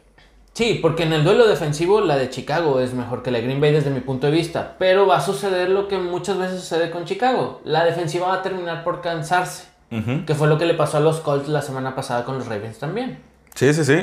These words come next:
Speaker 1: Entonces,
Speaker 2: Y pues la
Speaker 1: por ahí puede
Speaker 2: línea,
Speaker 1: estar.
Speaker 2: yo insisto, la línea de Chicago todavía le falta mucho por mejorar,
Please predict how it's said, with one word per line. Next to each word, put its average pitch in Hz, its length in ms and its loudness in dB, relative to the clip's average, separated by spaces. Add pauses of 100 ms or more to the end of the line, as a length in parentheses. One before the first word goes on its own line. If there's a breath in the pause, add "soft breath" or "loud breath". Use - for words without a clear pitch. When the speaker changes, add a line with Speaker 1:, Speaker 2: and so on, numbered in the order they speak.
Speaker 1:
Entonces, 113 640 4
Speaker 2:
Y - 40 -12
pues 113 260 6
la 113 140 6
Speaker 1:
por 110 80 4
ahí 113 40 4
puede - 120 4
Speaker 2:
línea, 165 280 6
Speaker 1:
estar. 117 260 -2
Speaker 2:
yo 117 100 2
insisto, 147 400 0
la 139 100 4
línea 127 320 -2
de 151 40 -4
Chicago 139 440 0
todavía 131 400 2
le 135 120 -2
falta 120 300 -4
mucho 131 500 0
por 147 100 2
mejorar, 120 680 2